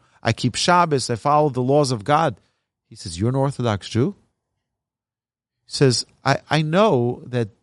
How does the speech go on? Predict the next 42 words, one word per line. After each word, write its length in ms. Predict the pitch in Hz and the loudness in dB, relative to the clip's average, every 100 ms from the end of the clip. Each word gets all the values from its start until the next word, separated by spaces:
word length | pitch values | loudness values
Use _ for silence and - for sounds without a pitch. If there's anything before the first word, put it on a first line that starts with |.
| _ | _
the 140 | 127 | -2
Orthodox 520 | 139 156 156 156 143 - | 0 0 0 0 0 -2
Jews 280 | 180 143 | -2 0
during 260 | - 139 139 | 2 0 2
this 260 | 135 127 - | -2 -4 -4
period 280 | 147 143 | -2 0
of 100 | 127 | 0
time 420 | - 185 208 117 - _ - | -4 -6 -4 -6 -8 _ 0
don't 240 | 139 131 | 0 2
shave. 500 | - 214 196 104 - _ _ _ _ _ | 0 2 2 -2 -10 _ _ _ _ _
'Cause 120 | - 127 | -4 2
I 80 | |
know 180 | 147 175 | 4 4
from 200 | - 165 | 2 0
other, 320 | 190 240 208 143 - | 2 2 -2 -6 0
other 280 | 202 240 | 2 4
people 400 | 190 - 185 175 | 0 -2 -4 2
I've 120 | 175 147 | 2 4
done 180 | 175 | 2
business 420 | 175 254 262 254 196 | 2 -2 -2 -2 2
with 260 | 151 107 - _ _ - | 2 0 -10 _ _ -6
that 160 | 156 | -4
this 180 | 185 190 | -2 -2
is 120 | 196 | -2
a 60 | 175 | -4
time 280 | 170 196 202 | -2 0 0
that 100 | 190 | 0
you 100 | 180 | 2
guys 220 | 185 175 | 2 2
don't 200 | 190 190 | 0 0
shave. 380 | - 240 165 - _ _ | 2 2 2 -2 _ _
Why 160 | 165 202 | 2 2
are 40 | |
you 60 | 220 | 2
shaving?" 300 | - 247 170 | 0 0 -2
He 60 | |
says, 260 | 131 151 131 | -4 -4 0
"Well," 320 | 220 277 190 | 2 4 4
<laughs> 100 | - | 0
I, 140 | 101 120 | -4 -6
I, 140 | - 127 - | -2 -2 -2
I, 280 | 120 - 117 | -6 -6 -8